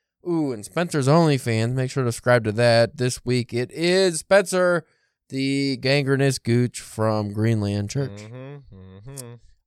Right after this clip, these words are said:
Speaker 1: Uh, you might not wanna see that, but it's also kinda like one of those things, like a car wreck. You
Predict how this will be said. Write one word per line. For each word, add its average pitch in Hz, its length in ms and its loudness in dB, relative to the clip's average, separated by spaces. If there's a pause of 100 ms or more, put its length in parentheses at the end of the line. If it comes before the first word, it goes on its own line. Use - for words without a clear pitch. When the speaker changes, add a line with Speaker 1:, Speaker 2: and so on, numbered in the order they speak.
(120)
Speaker 1:
Uh, - 60 -12
you 135 220 -4
might 123 200 4
not 110 140 2
wanna 104 160 0
see 147 180 0
that, 131 340 4
but 131 360 2 (300)
it's 165 260 -2
also 262 300 4
kinda 170 560 -2
like 135 240 2
one 135 140 2
of 139 80 2
those 123 200 -2
things, 127 220 -2
like 117 100 -2
a 101 40 -8
car 117 280 2
wreck. 127 200 0
You 143 140 -14